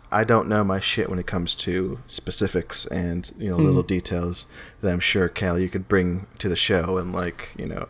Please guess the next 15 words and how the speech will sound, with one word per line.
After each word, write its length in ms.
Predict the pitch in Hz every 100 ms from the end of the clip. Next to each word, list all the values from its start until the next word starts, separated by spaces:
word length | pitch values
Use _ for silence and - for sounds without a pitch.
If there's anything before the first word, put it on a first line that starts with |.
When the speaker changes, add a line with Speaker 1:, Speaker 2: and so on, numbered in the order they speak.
| -
Speaker 1:
uh, 460 | - - - - - - - - _
add 280 | 101 101 95
that 240 | 98 95
layer 340 | 95 98 92 92
of, 160 | 90 92
um, 440 | 90 87 90 92 - - - - - -
Speaker 2:
Yeah. 300 | 151 143 135
Speaker 1:
uh, 120 | 120
expertise 880 | 117 - - - 98 - - - - - -
to. 100 | 185
Speaker 2:
Yes. 180 | 147 -
Speaker 1:
So, 460 | - - - - - - - -
um, 260 | - 90 92
I'm 100 | 98
happy 400 | 117 98 82